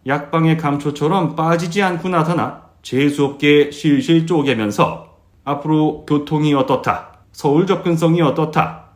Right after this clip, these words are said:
지티엑스가 재건축이, 리모델링이 어떻다 희망 회로를 돌려주면서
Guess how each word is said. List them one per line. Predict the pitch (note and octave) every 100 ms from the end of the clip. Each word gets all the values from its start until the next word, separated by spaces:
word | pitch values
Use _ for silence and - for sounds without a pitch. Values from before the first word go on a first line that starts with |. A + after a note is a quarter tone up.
| _
지티엑스가 | - G3 E3 F3 D#3 D3 A2+ - - _
재건축이, | - E3 D#3+ E3 - D#3 - - -
리모델링이 | A#2 E3 F3+ E3 D#3 E3+ A3
어떻다 | F#3 D#3+ D3 D3 E3 E3 D#3+ D#3+
희망 | - F#3 G#3 F#3
회로를 | F#3+ F3 F3+ D#3+
돌려주면서 | D#3 D3 C#3+ D3 - - -